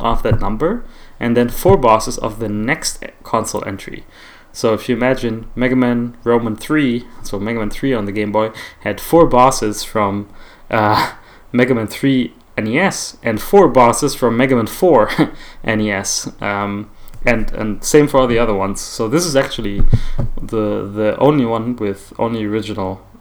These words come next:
uh, bosses. And I think easily the, also the, the one to play, to play on the, on the Game Boy. Um, the, uh,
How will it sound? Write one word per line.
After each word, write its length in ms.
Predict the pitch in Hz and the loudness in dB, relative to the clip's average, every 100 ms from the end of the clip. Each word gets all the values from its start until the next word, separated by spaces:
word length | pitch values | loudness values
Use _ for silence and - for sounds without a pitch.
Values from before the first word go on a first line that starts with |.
| - | -6
uh, 280 | 98 - - - - - - - - - - | -6 -6 -12 -20 -20 -20 -20 -20 -20 -20 0
bosses. 500 | 104 101 92 - - - - | 0 0 -4 -10 -12 -18 -4
And 260 | 104 101 101 | -2 -2 -4
I 60 | |
think 320 | 110 156 135 | 2 2 2
easily 380 | 139 131 117 110 | 0 0 0 -4
the, 200 | 101 101 | -4 -4
also 280 | 104 104 113 | -2 -2 -4
the, 240 | 101 101 101 | -4 -4 -4
the 140 | 101 | -4
one 280 | 101 101 98 | -4 -4 -4
to 100 | - | -10
play, 240 | - - - - | -12 -12 -12 -6
to 140 | 123 | -4
play 440 | - 120 98 95 - | -2 -2 -2 -4 -8
on 200 | 104 95 | -6 -6
the, 100 | 90 - | -8 -8
on 120 | 104 | -8
the 80 | 98 | -8
Game 260 | 101 101 101 | -8 -8 -6
Boy. 200 | 95 101 - - - - - | -8 -8 -14 -20 -20 -12 -2
Um, 440 | 107 101 101 104 - - - - - - | 0 2 -2 -8 -16 -20 -18 -18 -20 -18
the, 400 | - 110 110 107 | -8 -4 -4 -4
uh, 440 | - 107 107 104 | -4 0 2 0